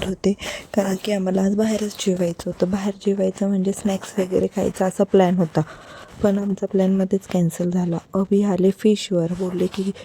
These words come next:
घरी जाऊन आपण फिश वगैरे रेडी करू आणि ते खाऊया. मग आम्ही इथे स्नॅक्स वगैरेच खाल्ले. नंतर आम्ही फिश वगैरे घ्यायला गेलो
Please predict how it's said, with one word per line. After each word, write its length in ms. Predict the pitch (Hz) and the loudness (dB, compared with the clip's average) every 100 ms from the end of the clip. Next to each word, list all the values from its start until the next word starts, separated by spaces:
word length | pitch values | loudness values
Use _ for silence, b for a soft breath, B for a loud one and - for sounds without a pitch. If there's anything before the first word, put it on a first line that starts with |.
| B - | B 0
घरी 220 | 208 196 190 | 4 4 4
जाऊन 160 | 196 | 4
आपण 240 | 185 - 190 | 4 4 0
फिश 340 | - 202 190 185 | 4 2 4 2
वगैरे 320 | 180 180 180 | 4 4 4
रेडी 280 | 190 170 180 | 2 2 0
करू 300 | 170 175 226 - b b b b _ _ 214 | 2 2 0 -6 b b b b _ _ 4
आणि 180 | 196 | 4
ते 220 | 190 196 190 | 4 2 0
खाऊया. 400 | - 202 196 180 185 B B B B | -2 -2 0 0 -2 B B B B
मग 80 | 202 | 0
आम्ही 240 | 190 185 | 2 2
इथे 180 | 190 185 | 2 0
स्नॅक्स 380 | 190 190 185 - | 0 0 -2 0
वगैरेच 460 | 202 185 190 190 - | 0 2 2 0 -2
खाल्ले. 300 | 208 185 180 | -2 2 2
नंतर 280 | 185 175 180 | 2 2 0
आम्ही 200 | 180 180 | 2 0
फिश 300 | - 190 180 | 2 0 0
वगैरे 320 | 185 180 180 185 | -2 -2 0 0
घ्यायला 400 | 196 202 180 170 | 0 2 4 2
गेलो 320 | 175 170 | 2 2